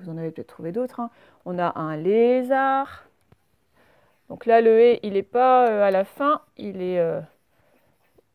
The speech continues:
au milieu, dans la première syllabe. On reconnaît notre E accent aigu. Et puis, euh, qu'est-ce que,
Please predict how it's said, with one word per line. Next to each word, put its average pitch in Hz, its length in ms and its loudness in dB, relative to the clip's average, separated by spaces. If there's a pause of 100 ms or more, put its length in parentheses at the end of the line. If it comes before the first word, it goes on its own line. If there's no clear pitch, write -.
(320)
au 233 80 0
milieu, 220 320 -2
dans 262 100 0
la 190 140 -2
première 190 340 -10
syllabe. 185 560 -4 (800)
On 180 100 -8
reconnaît 175 480 -8
notre 170 420 -12 (880)
E 233 140 2
accent 196 420 -6
aigu. 240 500 -4 (1900)
Et 214 160 -8
puis, 254 1120 -2
euh, 196 260 2
qu'est-ce 202 240 -16
que, 190 500 -8